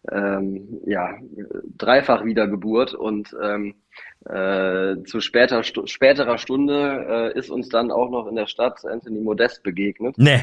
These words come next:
Speaker 1: Und irgendwer packte dann natürlich auch, ähm, das Anthony Modest-Lied aus.
Speaker 2: Das
Speaker 1: Und,
Speaker 2: hat er bestimmt
Speaker 1: äh,
Speaker 2: auch, glaub ich,
Speaker 1: mir
Speaker 2: auch noch nie gehört, dass wenn dem jemand begegnet, dass dann jemand das Lied ausgepackt hat. Da hat er sich bestimmt gefreut.
Speaker 1: <laughs> Aber ich kann dir dazu noch eine, noch eine andere Anekdote erzählen. Wir waren vor ein paar Jahren mal auf Mallorca,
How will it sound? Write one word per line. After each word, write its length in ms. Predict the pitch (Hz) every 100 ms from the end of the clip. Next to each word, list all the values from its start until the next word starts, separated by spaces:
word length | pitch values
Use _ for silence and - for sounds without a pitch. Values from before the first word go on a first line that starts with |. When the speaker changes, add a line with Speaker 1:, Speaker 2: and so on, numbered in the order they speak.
| -
Speaker 1:
Und 220 | - 110
irgendwer 400 | - 139 156 131
packte 340 | 117 143 143 127
dann 160 | 117
natürlich 560 | 117 110 - 120 120 -
auch, 340 | 113 120 117
ähm, 580 | - 101 107 110 110 107
das 380 | 101 104 - -
Anthony 460 | - 110 113 104 104
Modest-Lied 720 | 101 101 113 - - 92 -
aus. 300 | 92 120 -
Speaker 2:
Das 140 | 107
Speaker 1:
Und, 40 | 107
Speaker 2:
hat 120 | 139
er 60 | 143
bestimmt 300 | 143 170 156
Speaker 1:
äh, 40 |
Speaker 2:
auch, 40 |
glaub 160 | 131 143
ich, 60 | 123
Speaker 1:
mir 60 |
Speaker 2:
auch 40 | 147
noch 120 | 139
nie 180 | 160 175
gehört, 320 | 147 131 127
dass 200 | 113 -
wenn 260 | 117 117 113
dem 220 | 135 156
jemand 240 | 147 139 127
begegnet, 360 | 117 135 139
dass 80 | 123
dann 120 | 127
jemand 200 | 135 123
das 100 | 117
Lied 200 | 117 107
ausgepackt 460 | 92 87 92 92 -
hat. 60 | 90
Da 40 |
hat 60 | 98
er 100 | 120
sich 160 | 131
bestimmt 380 | 131 131 165 143
gefreut. 540 | 151 131 110 95 90 - - - -
Speaker 1:
<laughs> 920 | - - - - - - - - -
Aber 140 | - 104
ich 140 | -
kann 140 | - 131
dir 120 | 107
dazu 300 | 123 123 131
noch 140 | 117
eine, 180 | 117 113 - - -
noch 140 | 117 113
eine 120 | 80
andere 260 | 127 127
Anekdote 420 | 113 117 117 127 110
erzählen. 340 | 110 127 113
Wir 100 | 104
waren 200 | 107 117
vor 140 | - 104
ein 60 |
paar 140 | 107 104
Jahren 240 | 104 117
mal 160 | 113 107
auf 160 | 107
Mallorca, 560 | 107 101 107 113 135 139